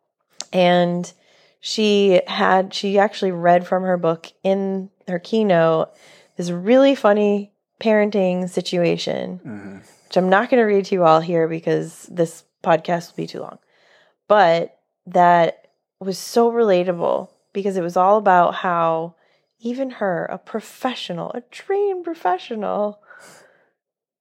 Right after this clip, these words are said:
Speaker 1: was reacting to her son's stress with stress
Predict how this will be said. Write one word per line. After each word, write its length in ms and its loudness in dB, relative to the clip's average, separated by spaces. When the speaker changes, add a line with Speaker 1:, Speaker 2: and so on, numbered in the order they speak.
Speaker 1:
was 360 4
reacting 840 4
to 160 -2
her 180 -2
son's 540 0
stress 600 0
with 360 -2
stress 920 -12